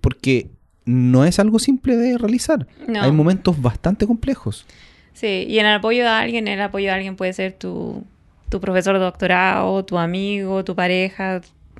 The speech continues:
Speaker 2: lo, lo que sea. Em, y encontrar a alguien que sea, que quiz-, ojalá que haya pasado por lo mismo que tú,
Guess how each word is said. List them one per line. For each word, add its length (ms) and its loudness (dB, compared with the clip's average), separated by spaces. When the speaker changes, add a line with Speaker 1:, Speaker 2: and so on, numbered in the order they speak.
Speaker 2:
lo, 260 -8
lo 140 -6
que 100 -4
sea. 380 -6
Em, 760 -2
y 140 -2
encontrar 520 0
a 160 2
alguien 480 -2
que 240 -4
sea, 760 -2
que 100 -4
quiz-, 260 -2
ojalá 340 2
que 80 0
haya 160 0
pasado 360 -2
por 100 0
lo 100 -2
mismo 240 -2
que 120 -4
tú, 260 -6